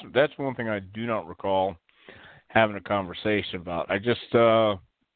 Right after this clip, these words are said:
and we might have, I just don't remember it. Um, because I think it, that was about the time we either just got done with rock and roll or,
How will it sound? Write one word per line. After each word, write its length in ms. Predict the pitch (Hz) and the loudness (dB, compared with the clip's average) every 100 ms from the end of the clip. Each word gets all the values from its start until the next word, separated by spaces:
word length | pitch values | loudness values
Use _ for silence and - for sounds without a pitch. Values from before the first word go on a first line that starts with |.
| _ _ 170 | _ _ -2
and 100 | 175 | -2
we 80 | |
might 240 | 165 156 127 | 2 2 4
have, 260 | 127 107 | 4 4
I 80 | 95 | -2
just 180 | 98 92 | -10 -12
don't 180 | 92 78 | -14 -12
remember 400 | 90 92 87 82 | -12 -12 -12 -14
it. 60 | - _ _ _ _ _ - - - - _ - | -16 _ _ _ _ _ -20 -20 -20 -20 _ -2
Um, 540 | 92 90 78 - 85 - _ _ _ - | 0 2 -2 -6 -16 -18 _ _ _ -10
because 280 | - 107 95 | 0 2 2
I 120 | 92 | 2
think 200 | 110 107 | 2 2
it, 420 | 95 87 87 85 104 | 0 0 -4 -4 0
that 160 | 101 | 0
was 160 | 98 98 | 0 0
about 220 | 98 98 | 0 0
the 80 | - | 0
time 540 | 113 104 98 92 80 - - - - - _ _ _ _ _ _ _ _ _ - | 2 4 2 -2 -8 -18 -16 -10 -8 -10 _ _ _ _ _ _ _ _ _ -8
we 360 | 95 95 98 110 | -2 0 4 4
either 200 | 101 98 | 2 -4
just 240 | 104 104 | -8 0
got 140 | 120 104 | 0 2
done 160 | 120 | -2
with 100 | 110 | -2
rock 220 | 113 113 | 0 0
and 120 | 110 107 | 0 -2
roll 320 | 117 123 120 | 0 0 0
or, 200 | 90 | -4